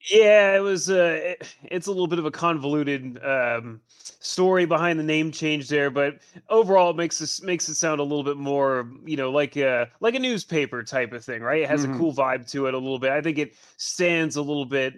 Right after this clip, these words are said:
Speaker 1: you know, more uniquely. But yes, we went through a little bit of a name change there, but still there, still Bears Hockey Nation,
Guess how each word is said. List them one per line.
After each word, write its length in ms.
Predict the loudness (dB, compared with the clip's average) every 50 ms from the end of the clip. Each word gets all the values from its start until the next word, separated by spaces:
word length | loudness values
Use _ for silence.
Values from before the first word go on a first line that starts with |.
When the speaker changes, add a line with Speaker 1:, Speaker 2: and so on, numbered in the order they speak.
| -12 -14
Speaker 1:
you 160 | -10 -6 -4
know, 140 | -4 -4 -4
more 200 | -4 -2 -2 -2
uniquely. 460 | -4 -4 -4 -6 -6 -6 -6 -6 -2
But 180 | -2 0 0 2
yes, 300 | 2 2 2 0 0 0
we 100 | 2 2
went 200 | 2 2 0 -2
through 160 | -2 -2 0
a 20 |
little 100 | -2 -2
bit 120 | -2 -2 -4
of 80 | -2
a 40 | -2
name 220 | -4 -4 -4 -6
change 380 | -8 -10 -10 -10 -10 -12 -8 -6
there, 200 | -6 -6 -6 -4
but 220 | -4 -4 -4 -4 -6 _ _ _ _ _
still 340 | -6 0 2 4 4 4
there, 260 | 4 4 4 4 4 2
still 320 | -2 0 0 2 2 2
Bears 260 | 2 0 0 0 0
Hockey 320 | 0 0 0 0 0 -2 -2
Nation, 560 | -2 -2 -2 -2 -2 -4 -4 -4 -4 -8